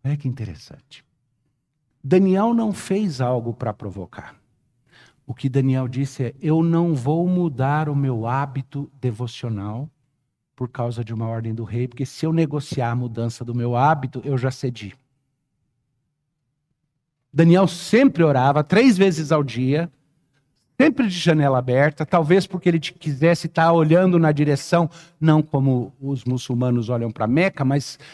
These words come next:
simbolicamente olhando pra Jerusalém, a cidade que ele ansiava, da qual ele era príncipe ou nobre, e tava ali no exílio. E ele resolve que ele continuará fazendo o que estava fazendo.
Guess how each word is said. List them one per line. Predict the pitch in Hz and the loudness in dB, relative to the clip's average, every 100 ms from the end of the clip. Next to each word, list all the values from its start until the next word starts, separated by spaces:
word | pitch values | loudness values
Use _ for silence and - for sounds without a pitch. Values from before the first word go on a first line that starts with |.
| - | -20
simbolicamente | - - 202 175 170 160 147 165 170 175 | -14 0 2 4 4 2 2 2 2 2
olhando | 165 180 190 | 2 4 4
pra | 180 170 | 2 0
Jerusalém, | 160 151 139 139 143 151 | 0 0 0 0 2 2
a | |
cidade | 147 147 135 135 127 | 0 -2 0 0 -2
que | |
ele | 131 | -2
ansiava, | 131 131 - 127 127 120 | -2 -4 -4 0 0 0
da | 120 | -2
qual | 120 127 | -4 -4
ele | 127 123 | -2 0
era | 127 131 123 | 2 2 0
príncipe | - 147 143 127 - - 104 82 _ _ _ | 0 2 2 0 -6 -12 -12 -12 _ _ _
ou | - 107 | -8 -4
nobre, | 113 131 113 87 165 - _ _ _ _ | -2 0 -2 -4 -12 -16 _ _ _ _
e | 107 | -14
tava | 104 123 127 | -6 -4 -2
ali | 123 123 | -2 0
no | 131 | 2
exílio. | 131 101 110 110 101 92 - _ _ _ | 0 -2 -6 -6 -6 -12 -16 _ _ _
E | 254 | 2
ele | 233 180 | 4 6
resolve | 185 220 170 160 165 | 4 4 2 2 0
que | - | -2
ele | 170 156 | -2 -2
continuará | - 190 226 - - 214 196 175 165 185 | -2 0 2 2 0 0 2 2 4 2
fazendo | 202 - 170 120 143 165 180 196 | 2 0 -2 0 2 2 2 -2
o | |
que | - 165 | -6 -4
estava | 196 - - 117 143 | -4 -4 -2 -2 0
fazendo. | - 208 202 220 202 117 90 | 0 0 2 2 2 -2 -8